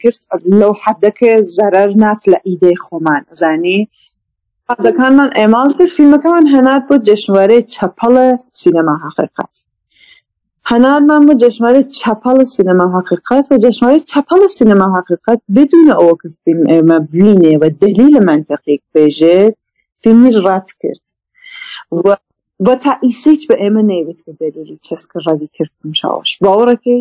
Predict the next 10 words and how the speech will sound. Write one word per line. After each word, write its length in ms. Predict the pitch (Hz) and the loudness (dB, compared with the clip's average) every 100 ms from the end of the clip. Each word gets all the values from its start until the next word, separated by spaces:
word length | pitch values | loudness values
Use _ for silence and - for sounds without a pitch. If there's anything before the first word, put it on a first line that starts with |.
| 233 | -4
تا 80 | 240 - 220 | -8 -6 -4
ئیسە 440 | 202 - - 233 226 | -6 -8 -4 -2 -2
کە 80 | 202 - | -8 -10
ئیسەسە، 640 | 202 - 196 190 - 202 214 226 - _ - | -12 -4 -2 -2 -2 -2 0 -4 -10 _ 0
یعنی 180 | 226 262 - | 2 0 -2
پارەکە 380 | 262 254 254 226 | -2 -2 -4 -6
من 100 | 240 233 | -6 -2
دعوت 400 | 196 190 233 - | -2 -2 -4 -6
بووم 200 | 233 233 | -8 -6
بۆ، 100 | 220 | -2